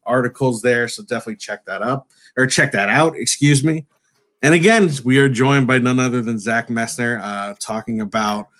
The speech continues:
some recent boxing events that you guys may have or probably heard about, as well as some upcoming fights. Obviously, we gotta start out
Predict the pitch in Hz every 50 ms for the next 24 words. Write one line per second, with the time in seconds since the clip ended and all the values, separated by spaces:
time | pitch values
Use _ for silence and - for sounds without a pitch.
0 | _ _ _ _ _ - - - 120 104 104 98 107 127 143 151 - - 147 135
1 | 104 - 127 127 131 135 - - - 147 143 135 135 131 127 82 107 117 104 110
2 | 120 123 127 120 - - 127 117 113 110 110 123 120 123 117 - - 120 120 120
3 | 123 123 123 123 117 107 110 110 113 117 110 110 131 - 107 110 - - - 123
4 | 117 120 120 127 110 104 120 120 113 104 113 113 113 107 107 104 110 110 127 120
5 | - - - 113 110 110 110 117 117 117 120 117 110 - 107 110 113 113 - -
6 | 123 113 107 101 95 - 113 110 104 85 - - - - _ _ _ _ _ _
7 | _ _ _ _ - 127 147 165 151 160 165 156 - - - 147 147 143 139 127
8 | 131 117 113 127 131 131 131 - - - 131 123 120 113 110 107 107 107 107 98
9 | -